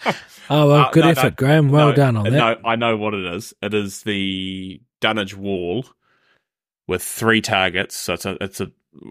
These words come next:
Speaker 2: wall with a heap of loopholes through it, and there's three little targets at, like, fifty, seventy, and a hundred meters, I think, and they're,
Speaker 1: Ah,
Speaker 2: um,
Speaker 1: yes,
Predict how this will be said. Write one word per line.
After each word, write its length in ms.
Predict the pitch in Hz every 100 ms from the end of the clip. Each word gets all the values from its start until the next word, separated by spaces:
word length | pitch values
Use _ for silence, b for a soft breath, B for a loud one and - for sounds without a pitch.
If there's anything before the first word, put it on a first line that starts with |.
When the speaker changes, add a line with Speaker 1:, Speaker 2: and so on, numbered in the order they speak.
| -
Speaker 2:
wall 360 | - 104 113 113
with 120 | 95
a 40 |
heap 160 | 104 101
of 60 |
loopholes 480 | 90 95 104 87 -
through 140 | 90 90
it, 20 |
and 80 | 92
there's 220 | 85 -
three 240 | - 110
little 200 | 101 92
targets 520 | 85 92 92 92 - -
at, 80 |
like, 160 | 65 - _ _ _ _
fifty, 480 | - 107 - 90 87
seventy, 600 | - - - 95 90 87
and 100 | 82
a 40 |
hundred 180 | 90 87
meters, 340 | 85 87 87 87
I 40 |
think, 80 | 80
and 140 | 90 90
they're, 200 | 90 90
Speaker 1:
Ah, 180 | 107
Speaker 2:
um, 120 | - -
Speaker 1:
yes, 380 | 104 101 -